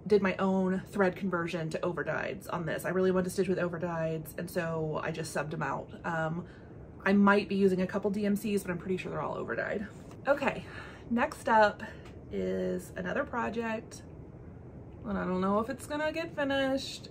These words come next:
and don't, don't freak out. I'm telling it to myself and to you. <laughs> Um, this is the Snow Village series by Country Cottage Needleworks.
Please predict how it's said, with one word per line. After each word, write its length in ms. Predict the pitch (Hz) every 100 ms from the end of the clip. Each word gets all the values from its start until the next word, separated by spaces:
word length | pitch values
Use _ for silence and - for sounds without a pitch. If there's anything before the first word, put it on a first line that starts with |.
| -
and 140 | 196
don't, 300 | 196 220 240 - - - - -
don't 240 | - -
freak 240 | - - - -
out. 300 | - - - - - - - - - - -
I'm 220 | - - -
telling 220 | 226 208
it 60 | 190
to 60 |
myself 320 | 185 175 156 -
and 160 | 190
to 60 | 165
you. 300 | 160 - 180 - - -
<laughs> 60 | 277 - - - - - - - 349 -
Um, 600 | 214 208 202 196 196 196 - - - - - - - - - -
this 220 | 311 -
is 200 | 320 311
the 100 | 330
Snow 480 | - - 196 190 196
Village 360 | 202 202 190
series 800 | 196 220 202 190 196 196 202 - - -
by 100 | 214
Country 280 | 196 202 233
Cottage 240 | 226 277 220
Needleworks. 680 | 175 165 165 - - -